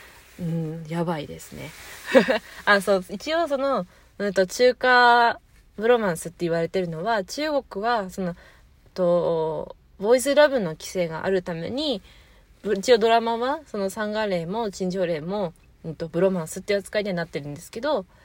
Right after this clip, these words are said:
だから、まあ、そういう接触的な、あれはないんですけど、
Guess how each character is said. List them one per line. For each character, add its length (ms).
だ 60
か 100
ら、 80
ま 120
あ、 40
そ 140
う 40
い 100
う 220
接 220
触 380
的 300
な、 460
あ 80
れ 80
は 140
な 120
い 80
ん 60
で 80
す 120
け 100
ど、 240